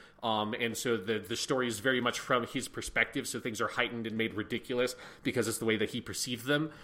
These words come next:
Um, and, and Jesse Ventura's role as this man in, Man in Black who's, like, denying everything that's happened and saying that everything's a weather balloon is fucking hilarious. But then they go back to that gag, and it's Jesse Ventura,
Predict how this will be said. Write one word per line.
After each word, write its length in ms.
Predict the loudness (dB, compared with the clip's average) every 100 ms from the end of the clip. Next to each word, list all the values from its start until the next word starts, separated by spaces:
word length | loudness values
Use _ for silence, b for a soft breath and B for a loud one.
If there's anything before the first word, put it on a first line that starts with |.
| B B 0
Um, 380 | 4 6 4 2
and, 280 | 0 0
and 320 | 2 2 2 10
Jesse 240 | 10 10
Ventura's 500 | 4 4 6 6 6
role 280 | 6 8 8
as 180 | 6 4
this 180 | 2
man 200 | 4 2
in, 140 | 2 4
Man 160 | 6 6
in 100 | 6
Black 280 | 8 8
who's, 180 | 6 2
like, 340 | 4 4 0 2
denying 560 | 4 8 10 10 8
everything 380 | 6 6 2 4
that's 220 | 4 6
happened 320 | 10 10 8
and 100 | 0
saying 220 | 2 2 4
that 100 | 2
everything's 280 | 2 -2
a 60 | 0
weather 220 | 2 2
balloon 240 | 0 -2 -2
is 100 | -4
fucking 380 | 0 2 2
hilarious. 520 | 0 4 4 4 2 -2 B B B
But 100 | 2
then 140 | 6 6
they 80 |
go 160 | 6 4
back 280 | 8 6 6
to 60 | 6
that 200 | 6 8
gag, 400 | 10 10 8 2 B B
and 160 | 4 4
it's 100 | 6
Jesse 220 | 4 4
Ventura, 560 | 0 0 4 8 8